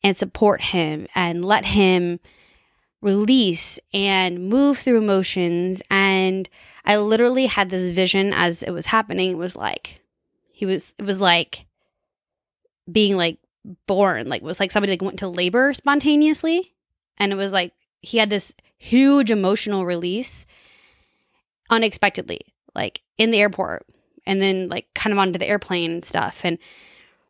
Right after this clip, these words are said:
I saw how necessary it was for him to move through these emotions.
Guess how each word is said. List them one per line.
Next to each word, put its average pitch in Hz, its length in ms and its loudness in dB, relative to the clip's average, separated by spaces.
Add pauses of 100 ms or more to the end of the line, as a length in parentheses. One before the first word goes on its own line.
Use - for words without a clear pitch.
(340)
I 208 140 2
saw 220 880 2
how 202 920 2 (1500)
necessary 202 1000 0
it - 140 -8
was 214 400 2
for 196 100 -8
him 180 200 -4
to 190 120 -6
move 226 380 0
through 220 140 -4
these 185 180 0
emotions. 180 800 -2